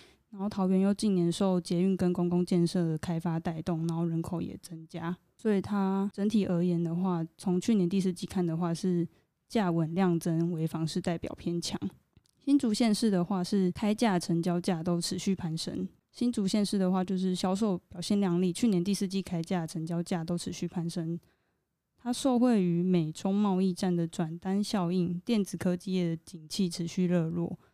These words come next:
投资需求仍然很强，整体而言的话是价量俱涨。再来是台中市，建商惜售推案户数减少。台中的话现在是就业人口移入红利，交通及公共建设题材带动下，买气持续很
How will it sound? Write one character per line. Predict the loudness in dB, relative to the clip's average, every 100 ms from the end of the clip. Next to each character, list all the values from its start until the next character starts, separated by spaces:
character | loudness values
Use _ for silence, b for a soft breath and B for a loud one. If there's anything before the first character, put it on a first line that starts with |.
| _
投 | -4 -2
资 | 0 0 0
需 | 0 -2
求 | -2 0 -2 -2 -10 _ -6
仍 | 0
然 | 2 2
很 | 0 -2
强， | -4 -6 -6 -10 b b _
整 | -2 2
体 | 2 2
而 | 2
言 | 4 2
的 | 2
话 | 0
是 | 2 2 0
价 | -2 -2 0
量 | 2 2 2
俱 | 0 -4 -4
涨。 | -10 -10 _ _ _ _ _
再 | -4 -2
来 | 2
是 | 0
台 | 2 0
中 | 0 0 0
市， | 0 0 -2 b b b
建 | 2 4
商 | 4 4
惜 | 4 2
售 | 0 0
推 | 0 0 2
案 | 4
户 | 2
数 | 2 -2 -6
减 | -4 -4
少。 | -4 -10 -12 _ _ _
台 | -6 0
中 | 4 4
的 | 4
话 | 2 2
现 | 2
在 | 2
是 | 2 0
就 | 0 2
业 | 2 2
人 | 2 0
口 | -2 -2
移 | -2 0
入 | 0
红 | -2 -4 -6
利， | -6 -4
交 | 0 0
通 | 2 4 4
及 | 2 0 -2
公 | 0 0
共 | 2 2 2 0
建 | 0 2
设 | 2 0
题 | 0 -2
材 | -2
带 | -4 -2
动 | 0 0
下， | 0 0
买 | -2 -4
气 | -2 -2
持 | -2 -4
续 | -2 0
很 | -2